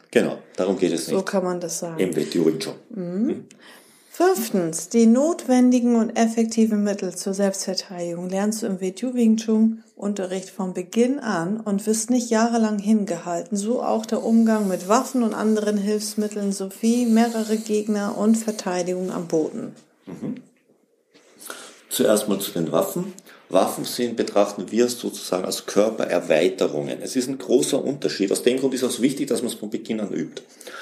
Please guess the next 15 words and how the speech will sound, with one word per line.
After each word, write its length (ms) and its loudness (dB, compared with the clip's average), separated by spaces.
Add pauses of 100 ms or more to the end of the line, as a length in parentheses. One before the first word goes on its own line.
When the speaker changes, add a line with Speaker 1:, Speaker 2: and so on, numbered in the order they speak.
(180)
Speaker 1:
Es 160 0
ist 140 -8
ein 80 -2
Unterschied, 640 0 (720)
ob 200 4
ich 220 0 (200)
etwas 340 0
in 60 -8
die 160 -4
Hand 320 -2
nehme 440 0
und 140 -2
als 140 0
fremdes 540 -2
Objekt 640 -2